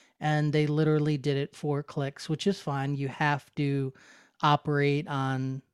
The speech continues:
you know, your revenue if that, if that's what you're doing. I don't,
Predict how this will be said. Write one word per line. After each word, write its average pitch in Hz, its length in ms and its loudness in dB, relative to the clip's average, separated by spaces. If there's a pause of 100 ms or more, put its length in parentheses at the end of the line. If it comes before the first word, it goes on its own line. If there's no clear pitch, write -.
(200)
you 156 120 -2
know, 165 100 4
your 139 220 0
revenue 143 440 2
if 127 120 -12
that, 139 220 -4
if 143 140 -6
that's 139 280 -2
what 151 160 -4
you're 139 80 -4
doing. 131 500 -4
I 139 140 0
don't, 156 340 2